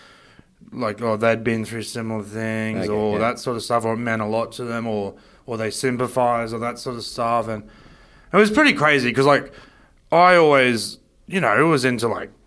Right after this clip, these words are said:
Speaker 1: comedians and bands and always in, into stuff, and I'd,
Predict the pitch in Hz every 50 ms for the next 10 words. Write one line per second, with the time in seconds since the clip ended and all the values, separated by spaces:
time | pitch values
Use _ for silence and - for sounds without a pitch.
0 | _ - - 135 127 127 123 117 113 110 110 107 107 104 107 110 110 127 123 120
1 | 117 110 110 107 107 110 107 107 104 - - - - - 156 156 151 139 131 123
2 | 120 127 123 120 117 110 - - 139 135 123 127 127 110 - - 123 113 110 110
3 | 110 117 113 110 104 104 - - - - - - - 139 135 127